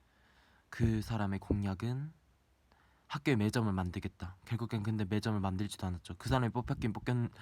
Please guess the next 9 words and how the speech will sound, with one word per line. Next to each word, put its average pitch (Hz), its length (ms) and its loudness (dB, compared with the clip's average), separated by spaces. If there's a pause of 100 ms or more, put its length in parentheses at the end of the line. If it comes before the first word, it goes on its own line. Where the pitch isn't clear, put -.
(220)
뽑혔는데 131 840 2 (260)
자기가 120 260 2
빵 147 160 10
준다고 123 320 2
했어요, 95 220 -2
저한테. 98 380 -4 (680)
그랬는데 113 420 2
마지막에 104 580 0
제가, 92 380 -2